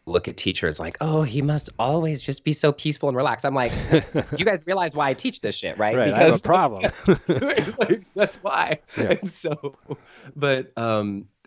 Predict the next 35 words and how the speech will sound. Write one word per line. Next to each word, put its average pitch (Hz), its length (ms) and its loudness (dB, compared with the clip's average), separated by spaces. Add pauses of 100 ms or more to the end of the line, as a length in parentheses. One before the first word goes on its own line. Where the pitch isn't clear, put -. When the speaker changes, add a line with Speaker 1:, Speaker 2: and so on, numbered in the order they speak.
(100)
Speaker 1:
for 135 100 -2
me, 151 320 0
the 131 120 0
waves, 95 480 2
I - 60 -8
get 98 180 -4
these 95 160 -6
waves 110 540 2
of, 90 120 -8
like, 82 200 0
loneliness 95 920 0
and 80 140 0
sadness 85 680 0
and, 78 120 -2
like, 73 200 0
wanting 85 540 0
to - 140 -6
be 87 180 -4
wanted 95 480 -2
or 82 60 2
wanting 95 400 -2
to - 80 -2
connect 95 400 -2
and 87 80 2
want 92 100 2
to, 90 80 -8
like, 90 120 0
they 90 60 -4
come 123 260 -2
usually 98 280 2
twice 98 420 -2
a 113 40 -6
day 95 160 2
for 92 120 -4
me, 85 300 0